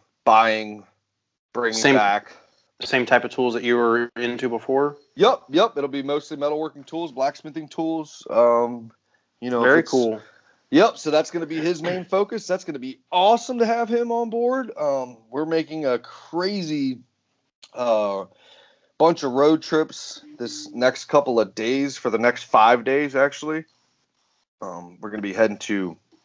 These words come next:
Speaker 1: Pennsylvania for two days, and then we're coming back home and then going right back up to Pennsylvania for another
Speaker 2: Yeah.
Speaker 1: day,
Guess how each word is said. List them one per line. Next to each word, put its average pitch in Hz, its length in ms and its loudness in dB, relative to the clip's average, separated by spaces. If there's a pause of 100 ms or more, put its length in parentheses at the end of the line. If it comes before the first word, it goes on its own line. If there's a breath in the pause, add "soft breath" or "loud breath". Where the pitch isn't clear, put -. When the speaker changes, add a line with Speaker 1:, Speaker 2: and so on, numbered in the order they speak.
(540)
Speaker 1:
Pennsylvania 143 560 4
for 185 100 2
two - 200 -4
days, 175 460 6 (1040 soft breath)
and 156 140 0
then 156 160 4
we're 135 100 -6
coming 156 280 0
back 175 280 4
home 175 320 0
and 151 120 -6
then 139 100 -10
going 127 240 -6
right 180 260 2
back 175 220 2
up 180 140 -2
to - 80 -10
Pennsylvania 165 800 -6 (120)
for 127 200 -4
another 135 240 4
Speaker 2:
Yeah. 131 60 2
Speaker 1:
day, 165 380 -2